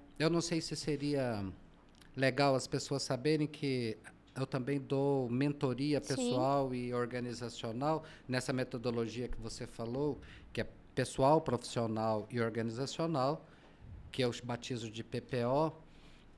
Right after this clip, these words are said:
Speaker 1: Eu passo a estudar, a-, além da minha formação jornalista, teologia, filosofia, eu sou obrigado também a estudar antropologia e sociologia.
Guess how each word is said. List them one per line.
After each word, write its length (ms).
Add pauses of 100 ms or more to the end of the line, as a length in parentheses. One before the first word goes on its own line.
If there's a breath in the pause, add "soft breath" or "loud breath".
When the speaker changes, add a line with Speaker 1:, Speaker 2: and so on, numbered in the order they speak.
Speaker 1:
Eu 220
passo 400
a 40
estudar, 600
a-, 420
além 280
da 120
minha 180
formação 500
jornalista, 800
teologia, 640
filosofia, 800 (380 loud breath)
eu 80
sou 160
obrigado 500
também 380
a 20
estudar 680
antropologia 840
e 20
sociologia. 1000